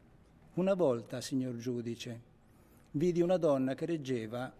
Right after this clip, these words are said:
un bambino contro la presa dell'aria e gridava per avere dell'acqua.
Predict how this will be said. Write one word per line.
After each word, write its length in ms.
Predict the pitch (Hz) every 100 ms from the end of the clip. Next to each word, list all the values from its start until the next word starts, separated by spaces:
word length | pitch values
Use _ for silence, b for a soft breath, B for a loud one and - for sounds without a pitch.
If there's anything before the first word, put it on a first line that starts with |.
| -
un 180 | 139 156
bambino 680 | 165 170 175 208 190 139 131
contro 320 | - 160 156 160
la 80 |
presa 300 | 151 165 147
dell'aria 680 | 156 151 123 107 107 110 110 - - - - _ B B B -
e 100 | 147
gridava 520 | 143 190 170 120 117
per 140 | 120 160
avere 280 | 165 196 165
dell'acqua. 640 | 170 143 104 - - 104